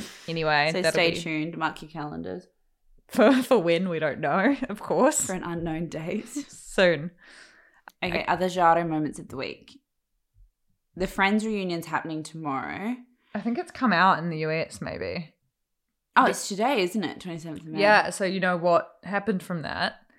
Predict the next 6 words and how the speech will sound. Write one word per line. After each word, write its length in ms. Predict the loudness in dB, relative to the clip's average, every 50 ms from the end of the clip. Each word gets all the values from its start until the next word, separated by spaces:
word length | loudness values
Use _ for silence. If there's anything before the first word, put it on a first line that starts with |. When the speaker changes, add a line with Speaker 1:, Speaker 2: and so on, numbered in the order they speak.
| _ _ _ _ _ _ _ -8
Speaker 1:
which 120 | 2 6
Speaker 2:
What? 100 | 6 8
Speaker 1:
I 100 | 8 6
find 460 | 6 4 2 2 2 -2 -4 -8 -10 -8 -6
untrue, 680 | -6 -4 -6 -6 -8 -8 -6 -6 -4 -2 -2 -4 -4 -6 _ _ _ _ _ _
but 300 | 2 2 2 2 -2